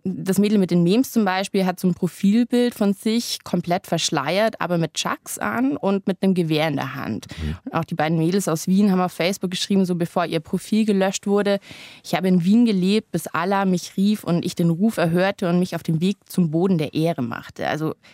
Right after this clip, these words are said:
Speaker 1: daran sieht man ja, dass es nicht nur so ein zweifelhaftes und naives Mädchending ist, sondern eine sicher ebenso zweifelhafte, irgendwie radikale islamistische Überzeugung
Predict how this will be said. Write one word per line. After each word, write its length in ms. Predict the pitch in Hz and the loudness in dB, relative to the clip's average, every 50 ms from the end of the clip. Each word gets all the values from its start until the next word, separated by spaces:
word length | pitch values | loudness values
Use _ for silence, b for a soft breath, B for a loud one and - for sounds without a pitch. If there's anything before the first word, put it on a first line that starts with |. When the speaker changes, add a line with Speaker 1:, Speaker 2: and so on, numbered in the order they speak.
| B B | B B
Speaker 1:
daran 180 | 165 165 165 | -2 0 0
sieht 200 | 156 - 233 202 | 2 0 2 2
man 80 | 220 196 | 2 2
ja, 80 | 190 | 2
dass 180 | 180 180 - - | 0 -2 -2 -2
es 100 | 175 - | 0 0
nicht 160 | 214 208 - | 0 2 2
nur 120 | 214 190 185 | 2 0 2
so 100 | 175 180 | 0 -2
ein 80 | 165 | -2
zweifelhaftes 800 | - - 123 131 175 208 - 208 190 196 202 - - 196 185 - - | -2 -2 -4 -2 -2 -2 0 0 0 0 -2 -2 -4 -4 -4 -6 -4
und 260 | - 170 165 160 - _ - - - | -2 -2 -2 -2 -4 _ -16 -10 -4
naives 560 | - 160 147 - - 214 220 226 - 185 165 | -2 -2 0 0 2 2 2 2 0 -2 0
Mädchending 640 | 185 180 202 226 - - 190 165 151 - 160 165 160 | 2 2 2 0 0 0 0 0 0 0 0 0 0
ist, 200 | 175 202 - - | 0 -2 -2 -2
sondern 340 | - 180 180 175 170 175 170 B B B B B B B B | -2 0 0 2 0 0 -2 B B B B B B B B
eine 340 | 180 175 175 175 170 170 170 | 2 2 4 4 2 2 2
sicher 280 | - - 202 - 180 - - | 0 -2 -2 0 -2 -2 2
ebenso 320 | - 190 196 226 226 185 185 | 2 4 4 4 4 2 -2
zweifelhafte, 1080 | - - - 156 160 190 190 190 165 170 180 190 - - 180 175 175 160 160 151 - | -4 -4 -4 -4 -2 -2 -2 -2 0 0 -2 -2 -4 -2 0 0 2 2 0 0 -2
irgendwie 420 | - 170 175 185 175 180 180 170 175 | -2 0 0 2 2 2 0 0 0
radikale 600 | 165 - 165 170 185 - - - 156 156 180 190 | 0 -2 -2 -2 -4 -4 -4 -4 -2 -2 -2 -2
islamistische 560 | - 180 - 180 165 170 175 - 196 - 196 | -4 -4 -2 -2 -2 0 0 -2 -2 -2 -2
Überzeugung 140 | 160 156 | -2 -2